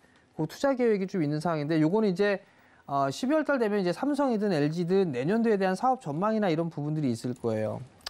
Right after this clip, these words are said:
거기에 따라서 이제 하면 될 것 같고 중요한 건 아이씨디는 엘지 쪽과 삼성 쪽을 모두 고객사로 확보를 하고 있는 그런 상황들이에요. 어, 올해 실적 안 좋을 거예요. 삼 분기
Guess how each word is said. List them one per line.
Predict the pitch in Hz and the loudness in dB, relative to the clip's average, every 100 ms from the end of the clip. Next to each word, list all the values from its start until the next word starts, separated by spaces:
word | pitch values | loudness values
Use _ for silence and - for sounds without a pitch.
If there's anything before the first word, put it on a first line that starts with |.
| - | -8
거기에 | - 139 170 | -4 0 0
따라서 | 165 156 160 | 0 0 0
이제 | 151 - | -2 -2
하면 | 151 185 185 | -2 0 0
될 | 139 | 0
것 | 123 147 | 0 0
같고 | 113 - 175 165 110 - _ _ - - - - | 0 0 0 0 -2 -10 _ _ -20 -20 -20 -18
중요한 | - 160 175 294 262 160 | -4 2 4 4 2 0
건 | 185 165 107 - _ _ _ | 0 0 -4 -16 _ _ _
아이씨디는 | 131 160 240 247 220 240 240 226 185 113 - _ _ _ _ - | -2 0 0 -2 -2 2 4 4 2 -4 -14 _ _ _ _ -6
엘지 | 139 202 214 285 | 0 2 2 0
쪽과 | - 247 - 202 | 0 -2 0 -2
삼성 | - 285 294 285 | 0 -2 0 -2
쪽을 | 277 226 196 180 160 151 - _ - | -2 0 0 2 2 0 -8 _ -4
모두 | 156 190 220 | 0 2 0
고객사로 | - 156 180 175 143 | 0 -2 0 0 0
확보를 | 143 254 269 233 190 | -2 -4 0 0 0
하고 | 285 302 | 0 0
있는 | 277 208 151 | 2 0 -2
그런 | 123 110 | -2 -4
상황들이에요. | - 208 233 190 127 113 120 139 - - _ - - - - - - - | -4 -2 0 0 0 -2 -4 -8 -14 -20 _ -20 -20 -20 -20 -20 -16 -4
어, | 123 127 | -2 4
올해 | 185 285 277 | 4 4 2
실적 | 311 269 226 | 0 0 0
안 | 156 175 | 0 0
좋을 | 226 202 | 0 0
거예요. | 160 131 | 0 0
삼 | 123 277 294 | 0 0 2
분기 | 294 277 247 240 226 208 175 156 120 - | 2 4 4 4 4 4 4 4 0 -8